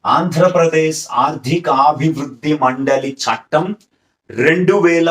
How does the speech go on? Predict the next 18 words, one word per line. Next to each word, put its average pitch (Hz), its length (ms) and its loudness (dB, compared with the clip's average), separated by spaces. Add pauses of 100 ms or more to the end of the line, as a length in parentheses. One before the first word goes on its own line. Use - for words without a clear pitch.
(180)
పద్దెనిమిది 156 880 -2
ప్రకారము 123 680 0 (1160)
ఆంధ్రప్రదేశ్ 165 800 0 (300)
ఆర్థిక 170 360 0 (160)
అభివృద్ధి 147 580 -2
మండలి 123 440 -2
లేదా 117 180 2 (140)
ఆంధ్రప్రదేశ్ 143 680 -4 (180)
ఎకనామిక్ 160 520 -4 (100)
డెవలప్‌మెంట్ 127 600 -2 (100)
బోర్డుని 110 500 -4 (1160)
రెండు 180 320 2 (100)
వేల 175 240 6 (140)
పద్దెనిమిది 139 800 -2 (800)
జూన్ 190 400 2 (340)
ఏడు 156 260 -2 (120)
నుంచి 135 380 -8 (360)
ప్రారంభించడం 110 800 -8